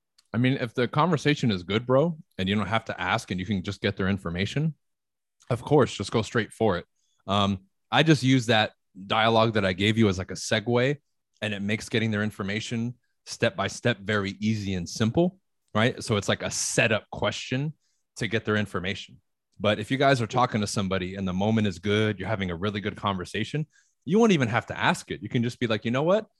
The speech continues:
Let's exchange information." And you can just hand them your phone or get their number. You won't have to ask them if they have a go-to agent. So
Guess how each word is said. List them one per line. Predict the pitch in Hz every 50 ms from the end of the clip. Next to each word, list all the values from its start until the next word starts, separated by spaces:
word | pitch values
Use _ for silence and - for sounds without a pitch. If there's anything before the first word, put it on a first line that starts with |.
| _ _ _ _ _ _ -
Let's | 131 -
exchange | 147 135 - - 147 135 127
information." | 120 - 101 98 110 110 - - 76 76 82
And | - 95 107
you | 113
can | 135 120
just | 113 110 - - - _ _ _ -
hand | - - 131 120 120
them | 120 117
your | 104 98
phone | - 110 107 113 131 135
or | 117 107
get | 95 117 -
their | - 98
number. | 98 113 120 98 92
You | 92 98
won't | 101 110 113 113
have | 110 110 107 113 120 -
to | - - -
ask | - 107 - -
them | - 98 92
if | 92
they | - 87
have | 85 95 85
a | 90 85
go-to | 82 90 90 - - 90 85 85
agent. | 87 85 - - 82 -
So | - - 104 95 95 92